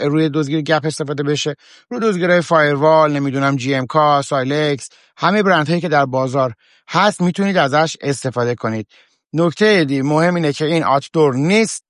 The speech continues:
نمی‌تونید در فضای باز ازش استفاده کنید، یعنی نفوذ آب رو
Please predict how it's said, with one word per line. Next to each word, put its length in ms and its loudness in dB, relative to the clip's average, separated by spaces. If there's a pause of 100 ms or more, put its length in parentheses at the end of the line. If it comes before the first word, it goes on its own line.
نمی‌تونید 440 -4
در 140 2
فضای 380 0
باز 180 0
ازش 240 0
استفاده 420 -4
کنید، 300 -2
یعنی 220 0
نفوذ 320 -4
آب 320 0
رو 160 -2